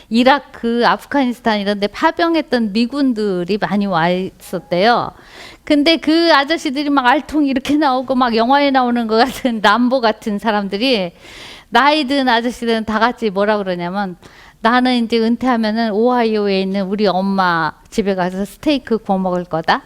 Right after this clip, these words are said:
그 말 한대요. 다. 그냥 열이면 열 명이. 그 엄마들이 "아, 얘가 전쟁 끝나고 오면은 언제든지 내가 그 고소 먹여." 그러니까 우리 엄마한테 가가지고 "나 이거 얘기할 거다."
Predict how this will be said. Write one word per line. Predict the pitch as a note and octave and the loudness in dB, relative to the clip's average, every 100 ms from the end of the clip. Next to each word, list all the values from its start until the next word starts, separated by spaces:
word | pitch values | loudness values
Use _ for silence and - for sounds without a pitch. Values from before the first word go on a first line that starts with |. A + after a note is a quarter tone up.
| _ - | _ -4
그 | G3+ | -2
말 | F3+ | -2
한대요. | D3+ D3 - - _ _ _ _ _ _ _ - _ _ _ _ _ _ _ _ _ _ _ | -6 -10 -16 -20 _ _ _ _ _ _ _ -20 _ _ _ _ _ _ _ _ _ _ _
다. | - A#3+ A3 - _ _ _ _ _ _ _ | -2 0 0 -4 _ _ _ _ _ _ _
그냥 | B3+ C4 | 2 4
열이면 | G#3+ A3 C#4+ D4+ | 6 6 6 4
열 | A#3+ F#3+ | 4 4
명이. | G#3 G3+ F3 D3 D3 _ _ _ - - | 2 2 0 -4 -8 _ _ _ -20 -4
그 | - D#4+ | 4 6
엄마들이 | B3+ C#4 C#4+ B3 C4+ C#4 - | 6 6 4 2 0 0 2
"아, | G3+ G#3+ G#3 G3+ | 4 4 4 2
얘가 | A3 A3+ A3 | 2 2 0
전쟁 | F3 G#3+ A#3 B3 A3+ | 0 0 2 0 0
끝나고 | C#4 C4+ B3 A3 | 0 2 0 0
오면은 | G#3+ G3 G3+ A3+ | -2 -2 -2 0
언제든지 | G3 B3+ E4+ F#4 F4 D#4 C#4 C#4 - | 2 4 4 2 2 2 0 -2 -4
내가 | A3 B3+ B3+ B3 | 0 2 2 2
그 | B3+ B3 | -2 -2
고소 | - A#3 A3+ A3 | -2 -2 0 0
먹여." | F#3+ G3 F#3 F#3+ - - - - - | 0 0 -2 -4 -12 -20 -20 -12 -4
그러니까 | B3 B3+ | 0 2
우리 | A#3+ D4 | 2 2
엄마한테 | C#4+ B3+ B3 A#3+ A#3+ | 2 2 0 0 -2
가가지고 | G#3+ G#3 G3+ A3+ A3+ | -2 -2 -2 -2 0
"나 | G3 | 0
이거 | G3+ G3+ G3+ | 0 0 0
얘기할 | G#3 G#3 G3 F#3+ | 0 0 -2 -2
거다." | - F3+ D4 | -4 -2 -2